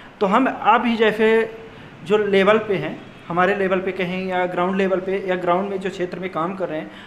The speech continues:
हम वो कभी कभार ऐसे ही मिल जाते हैं तो हम उन्हीं से सवाल पूछ लेते हैं, क्योंकि वो सहज होते हैं। अब हमारी पहुँच वहाँ तक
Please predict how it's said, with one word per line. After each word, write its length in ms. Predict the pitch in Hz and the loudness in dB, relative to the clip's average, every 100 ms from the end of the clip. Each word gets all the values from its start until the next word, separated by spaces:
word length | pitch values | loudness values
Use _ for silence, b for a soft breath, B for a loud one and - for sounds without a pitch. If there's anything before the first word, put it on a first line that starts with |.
| - | -4
हम 240 | 240 - 233 | -4 -4 -6
वो 180 | 240 | -4
कभी 260 | - 226 226 | -2 0 0
कभार 460 | 220 208 214 - - | 0 2 0 -2 -4
ऐसे 220 | 185 202 | -2 0
ही 60 | 208 | -2
मिल 180 | 208 202 | 0 2
जाते 260 | 170 185 | 2 2
हैं 100 | 196 | -4
तो 60 | 220 | -6
हम 120 | 220 | -4
उन्हीं 160 | 196 208 | -4 -4
से 100 | 208 | -4
सवाल 240 | 196 196 | -2 -2
पूछ 280 | 196 175 139 | -4 -8 -8
लेते 200 | 131 139 | -8 -6
हैं, 80 | B B - | B B -8
क्योंकि 200 | 285 269 | -6 -4
वो 120 | 302 | -4
सहज 380 | 302 226 214 180 | -2 2 2 0
होते 280 | 156 - 117 | -4 -8 -10
हैं। 100 | 117 B - | -12 B 0
अब 160 | 302 285 | 2 4
हमारी 380 | 226 220 226 285 | 2 2 2 0
पहुँच 320 | 202 226 220 | -2 -4 -4
वहाँ 260 | 175 185 185 | -2 -2 -2
तक 200 | 254 | -4